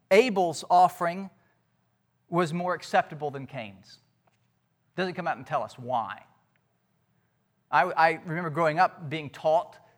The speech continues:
that it was because Abel offered a, a sh-, a lamb, a, a sheep, an animal,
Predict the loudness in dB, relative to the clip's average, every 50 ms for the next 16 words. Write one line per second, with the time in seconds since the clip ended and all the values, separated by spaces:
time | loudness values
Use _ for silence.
0 | _ -2 -2 0 0 0 -4 -6 -8 -6 -4 -4 -6 -4 -6 -4 -2 -2 0 -2
1 | 0 0 -2 -2 -2 -4 -10 -18 -20 _ _ _ _ -2 2 4 4 4 2 -2
2 | -4 -4 0 0 -2 -2 -2 -8 -20 _ _ -14 -12 -12 -12 -10 -6 -4 -4 -2
3 | -2 -4 -2 -2 -2 -2 -2 -4 -4 -6 -8 -12 -12 -14 -14 -12 -12 -8 -8 -8
4 | -8 -6 -8 -8 -6 -6 -6 -4 -2 0 0 0 0 0 -2 -2 -6 -6